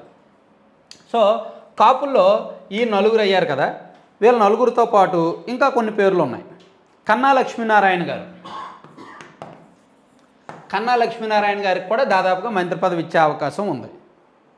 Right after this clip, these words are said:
అది, ఆ, మనం దాదాపుగా కన్ఫర్మ్ చేసుకోవచ్చు. ఇక వీళ్ళు కాకుండా రెడ్డి సామాజిక వర్గం నుంచి,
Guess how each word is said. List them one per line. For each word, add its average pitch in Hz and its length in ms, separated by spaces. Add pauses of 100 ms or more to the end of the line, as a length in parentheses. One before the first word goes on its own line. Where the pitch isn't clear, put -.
(1300)
అది, 214 520 (540)
ఆ, 123 500 (140)
మనం 196 300
దాదాపుగా 185 600
కన్ఫర్మ్ 175 460
చేసుకోవచ్చు. 127 520 (880)
ఇక 170 160
వీళ్ళు 262 320
కాకుండా 160 680 (1600)
రెడ్డి 202 360
సామాజిక 233 460
వర్గం 156 260
నుంచి, 123 320